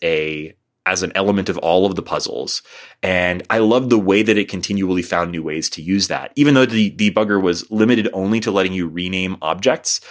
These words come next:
like, I could see a longer or more expanded version of this game giving you other powers that, that you would be able to do on these objects and, you know, it, it layering on more possibilities to these puzzles. But even with just the ability to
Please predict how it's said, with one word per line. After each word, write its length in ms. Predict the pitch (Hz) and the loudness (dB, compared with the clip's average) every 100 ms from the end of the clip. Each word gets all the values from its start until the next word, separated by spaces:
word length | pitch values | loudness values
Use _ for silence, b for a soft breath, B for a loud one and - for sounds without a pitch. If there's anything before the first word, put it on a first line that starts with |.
| B | B
like, 120 | 92 | -2
I 80 | - | -2
could 160 | - 131 | -2 0
see 240 | - 139 | 2 4
a 80 | 98 | 4
longer 440 | 85 82 92 95 | 4 2 2 2
or 140 | 73 82 | 2 0
more 220 | 82 80 | 0 0
expanded 500 | 78 - 73 87 87 | -2 -4 -2 -2 0
version 280 | 82 82 87 | -2 -2 -4
of 60 | |
this 140 | 82 82 | -4 -4
game 320 | 82 85 90 | -4 -4 -2
giving 180 | 92 87 | -2 -4
you 140 | 82 - | -6 -4
other 200 | 82 92 | 0 0
powers 580 | - 117 147 151 151 - | 0 2 2 2 0 0
that, 260 | - 143 | -2 0
that 100 | 143 | 0
you 80 | 147 | 4
would 80 | 143 | 4
be 120 | 147 | 4
able 160 | 147 147 | 4 4
to 100 | 143 | 6
do 360 | 143 147 143 - | 6 4 0 -2
on 160 | 131 143 | 0 0
these 120 | 147 | 0
objects 480 | - 147 156 160 - | 0 2 2 0 -2
and, 260 | 92 95 | -4 -4
you 100 | 95 | -6
know, 140 | 82 78 | -8 -6
it, 240 | - 95 - | -4 -4 -2
it 240 | 101 - | -6 -6
layering 380 | 98 90 95 95 | -2 2 4 2
on 200 | 90 90 | 2 0
more 460 | 87 90 87 90 - _ _ | 2 4 4 2 -2 _ _
possibilities 680 | - 85 - 82 87 90 87 | -2 -2 0 -2 -2 -2 -2
to 80 | - | -4
these 160 | 73 71 | -6 -2
puzzles. 420 | 80 107 - - B B B B | -2 -2 -4 -10 B B B B
But 160 | 107 - | -2 2
even 260 | 175 190 | 4 6
with 140 | 151 104 | 6 4
just 340 | 107 123 - | 2 2 4
the 120 | 123 | 4
ability 360 | 98 101 98 92 | 6 4 4 0
to 280 | - 90 | 0 -2